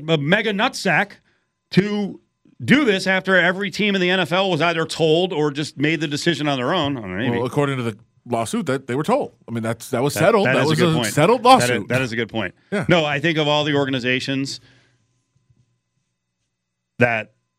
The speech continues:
Speaker 1: the Raiders have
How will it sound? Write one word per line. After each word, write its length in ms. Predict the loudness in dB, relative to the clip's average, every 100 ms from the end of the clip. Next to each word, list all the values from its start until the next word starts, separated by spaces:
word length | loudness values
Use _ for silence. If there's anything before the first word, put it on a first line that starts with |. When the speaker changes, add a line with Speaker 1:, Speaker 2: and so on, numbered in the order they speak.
| _ -2
Speaker 1:
the 120 | 0
Raiders 720 | 2 2 0 0 -4 -12 -16 _ _ _ _ _ _ _ _ _ _ _ _
have 500 | -4 -4 -4 -12 -16